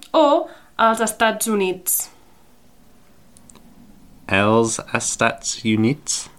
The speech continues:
Speaker 1: Sí, which you can probably guess what that means.
Speaker 2: United States.
Speaker 1: Yeah, just another word of sa-, of saying America. United States of America. And some other English-speaking countries, like Canada, is pretty much the same. Canada.
Speaker 2: Canada.
Speaker 1: And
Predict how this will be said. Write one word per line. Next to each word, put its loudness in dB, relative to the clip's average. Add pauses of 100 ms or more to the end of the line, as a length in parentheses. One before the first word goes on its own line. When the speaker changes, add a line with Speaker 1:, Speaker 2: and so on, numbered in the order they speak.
Speaker 1:
Sí, -4
which -8
you -10
can -4
probably -8
guess -8
what -14
that -12
means. -4 (840)
Speaker 2:
United -6
States. -2
Speaker 1:
Yeah, 0
just -12
another -8
word -6
of -14
sa-, -10
of -16
saying -14
America. -14
United -4
States -6
of -8
America. -10 (600)
And 4
some 0
other 2
English-speaking -4
countries, -6
like -6
Canada, -2
is -8
pretty -6
much -6
the -6
same. -2 (240)
Canada. 0 (1000)
Speaker 2:
Canada. 0 (920)
Speaker 1:
And 2